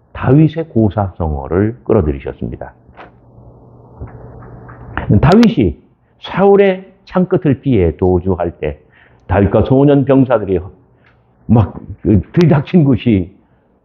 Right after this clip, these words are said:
예루살렘 성전이었고, 그리고 성소였습니다. 어, 그들은 성소에 있는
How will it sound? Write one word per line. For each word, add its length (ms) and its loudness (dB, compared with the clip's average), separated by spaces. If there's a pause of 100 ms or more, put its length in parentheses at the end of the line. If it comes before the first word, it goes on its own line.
(220)
예루살렘 520 2
성전이었고, 880 -2 (360)
그리고 300 2
성소였습니다. 1000 -2 (720)
어, 140 2
그들은 320 2
성소에 540 0
있는 340 -10